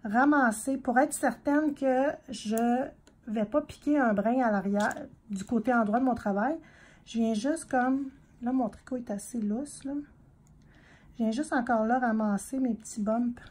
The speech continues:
Oups, je suis passée tout droit. Attendez un petit peu. Vous Voyez le petit bump ici ? Je passe en dessous.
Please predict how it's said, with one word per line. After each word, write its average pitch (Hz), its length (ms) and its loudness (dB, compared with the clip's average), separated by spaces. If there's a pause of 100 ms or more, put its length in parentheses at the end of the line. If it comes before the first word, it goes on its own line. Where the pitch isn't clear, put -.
(1900)
Oups, - 360 -12 (200)
je - 40 -20
suis - 100 -20
passée - 300 -16
tout - 120 -20
droit. - 120 -16 (180)
Attendez 233 240 -14
un 233 60 -16
petit - 200 -20
peu. 294 380 -6
Vous - 4000 -20
Voyez 247 220 0
le 277 100 0
petit 247 200 -6
bump 294 260 2
ici ? - 340 -8
Je - 120 -18
passe 240 240 -4
en 226 100 -2
dessous. 254 320 -10